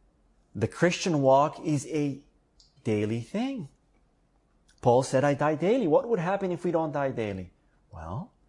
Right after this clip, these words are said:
sooner or later, we might go on a different path and ultimately find ourselves where all these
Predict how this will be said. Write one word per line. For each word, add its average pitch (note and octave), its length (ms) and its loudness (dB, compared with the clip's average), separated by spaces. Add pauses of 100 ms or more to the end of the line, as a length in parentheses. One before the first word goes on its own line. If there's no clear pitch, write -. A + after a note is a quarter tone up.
(180)
sooner B2 340 -6
or G#2 200 0
later, C3 420 0
we B2 140 -4
might A2 340 -4
go G#2+ 200 -4
on A2 120 -8
a C3 220 -8 (400)
different A2+ 300 -12
path G3+ 420 -8 (1120)
and A2 160 -4
ultimately C#3+ 480 0
find D3 320 0
ourselves C3 720 -2 (720)
where G#2+ 380 -4
all C3 240 0
these B2 400 -6